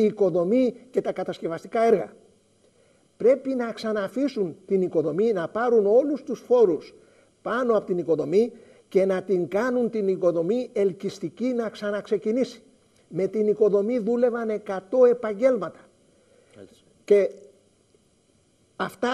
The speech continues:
Speaker 1: έχουν πλέον καταστραφεί. Μερικές επιχειρήσεις ζουν με εξαγωγικό έργο,
Speaker 2: Ναι, ναι, ναι.
Speaker 1: αλλά αυτό δεν φτάνει. Πρέπει να βρουν δύο-τρεις μεγάλους ενδογενείς κλάδους, τους οποίους να στηρίξουν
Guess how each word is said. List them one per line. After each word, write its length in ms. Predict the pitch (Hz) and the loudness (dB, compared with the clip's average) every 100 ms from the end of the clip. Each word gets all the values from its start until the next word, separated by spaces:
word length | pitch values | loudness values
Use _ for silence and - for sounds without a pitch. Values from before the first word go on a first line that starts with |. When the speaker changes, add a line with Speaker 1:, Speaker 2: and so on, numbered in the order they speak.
| 226 | 2
Speaker 1:
έχουν 280 | 233 226 208 | 2 2 0
πλέον 280 | 226 226 220 | 6 6 6
καταστραφεί. 680 | 185 170 - 135 123 247 302 | 0 -8 -8 -8 -4 -4 -2
Μερικές 420 | 196 196 220 269 | 0 0 4 6
επιχειρήσεις 540 | 247 214 202 202 175 156 | 6 4 2 2 2 -2
ζουν 400 | 143 208 277 302 - 156 | 4 6 6 2 -12 -6
με 80 | 170 | -4
εξαγωγικό 600 | 165 165 160 151 139 214 | -4 -2 -2 -2 2 4
έργο, 260 | 165 185 | 4 2
Speaker 2:
Ναι, 80 | 170 | 0
ναι, 100 | 135 | -4
ναι. 140 | 120 110 - | -10 -16 -14
Speaker 1:
αλλά 240 | 175 165 | -8 -8
αυτό 280 | 165 - 240 | -8 2 4
δεν 140 | 202 233 | 4 0
φτάνει. 540 | - 277 262 175 117 _ _ _ - _ _ - | -2 -4 -2 -4 -10 _ _ _ -20 _ _ 2
Πρέπει 400 | 208 285 269 226 | 4 4 2 -4
να 200 | 196 175 | -4 -4
βρουν 380 | 214 262 165 - - - - | 0 0 0 -6 -20 -20 -6
δύο-τρεις 720 | 170 262 202 - 233 269 214 | 0 2 2 0 -2 -2 -2
μεγάλους 560 | 196 185 240 240 175 - | -2 -4 -4 -2 -4 -4
ενδογενείς 840 | - 208 196 202 185 196 220 311 - | 2 4 6 6 6 4 2 -2 -4
κλάδους, 580 | 185 175 202 269 277 - _ _ _ | -6 -4 -4 -6 -8 -14 _ _ _
τους 140 | 160 | -10
οποίους 340 | 165 165 233 190 | -10 -6 -6 -4
να 140 | 185 | -8
στηρίξουν 600 | - 156 170 226 233 220 | -4 -2 -2 -4 -6 -8